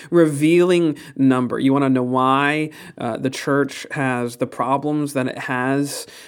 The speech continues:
uh, in, uh, in, in, uh, has nowadays is because,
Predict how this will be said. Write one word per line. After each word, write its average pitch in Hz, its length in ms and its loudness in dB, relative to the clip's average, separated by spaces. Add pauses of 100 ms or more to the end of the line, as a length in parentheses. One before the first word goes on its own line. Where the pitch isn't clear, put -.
(120)
uh, 120 440 -2
in, 139 720 0
uh, 131 180 -2 (200)
in, 143 460 -2
in, 143 340 0
uh, - 320 -10
has 151 480 -2
nowadays 147 640 0
is 139 200 -4
because, 135 1000 -2